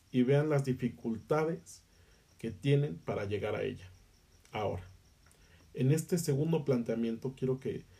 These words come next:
ustedes se visualicen como una persona con una discapacidad de ceguera. Y hagan ese mismo trayecto. Ahora quiero que se visualicen como una persona que tiene sordera y que tratan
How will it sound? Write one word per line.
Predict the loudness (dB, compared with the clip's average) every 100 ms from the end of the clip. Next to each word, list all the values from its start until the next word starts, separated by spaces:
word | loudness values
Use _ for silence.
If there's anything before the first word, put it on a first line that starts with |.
| -20 -12
ustedes | 2 2
se | 4
visualicen | 0 -2 0 0 0 -2
como | -2 0
una | 0 -2 -2
persona | -4 -2 -2 -2 -4
con | -4
una | -2 -2
discapacidad | -2 -4 -6 -6 -6 -6 -6 -6
de | -6
ceguera. | -4 -4 -4 -8 -20 _ _ _ _ _ _ -20 -20 -20 _ _ _ _ _ _ _ 2
Y |
hagan | 4 4 2
ese | 2 2 2
mismo | 4 4 6 4
trayecto. | 2 -2 -2 -6 -10 -20 -20 -20 _ _ _ _ _ _ _ _ _ _ -20 -20 -20 -18 -2
Ahora | 0 2 2
quiero | 2 4
que | 2
se | 2
visualicen | 0 0 0 0 0 -2 -4 -2
como | 0 2
una | 2 2
persona | 0 -2 0 0 -2
que | -2 -4
tiene | 0 0
sordera | 0 -2 -2 -2 -4 -14 -20 _ _ _ -12
y | -6
que | 2 2
tratan | 2 0 2 0